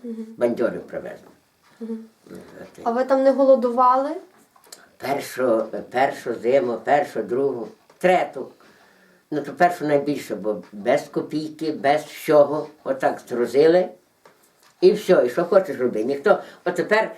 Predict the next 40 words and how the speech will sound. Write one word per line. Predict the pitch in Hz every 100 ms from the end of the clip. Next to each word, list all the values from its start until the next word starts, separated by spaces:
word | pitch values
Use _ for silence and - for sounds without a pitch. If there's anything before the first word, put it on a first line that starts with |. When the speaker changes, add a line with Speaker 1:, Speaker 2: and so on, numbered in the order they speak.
| -
Speaker 2:
от | - -
то | 170
дивлюся | - 240 214 -
тепер | - 143 156
інший | 143 135 160
раз, | 151 - - - _
то | 160
мене | 190 202
так | 202 175
нерви | 208 208 175 165
беруть. | 151 170 170 - - - - -
Роблять | 160 196 175 180
перевірку, | 175 165 160 160 - 131
де | 160
якась | 175 170
там | - 165
бідна | 165 160 160
сім'я, | 160 165 147 160 - - - -
а | -
перевіряють, | 170 180 175 175 180 180 170 - _
не | - 175
мають | 180 180 -
іграшок, | 180 156 135 135 135
а | 143
немає | 165 175 175 185
того, | 180 185 165 131 123
а | 170
немає | 175 180 190 185
того, | 185 190 147 135 131
а | 135
що | 196
є | 190 190
в |
холодильнику. | 190 202 190 170 175 143 - 117 - - -
А | 135
ми | 160
не | 170 170
мали | 175 170
абсолютно | - 175 165 - 170
нічого. | 165 175 190 - 185 160 - -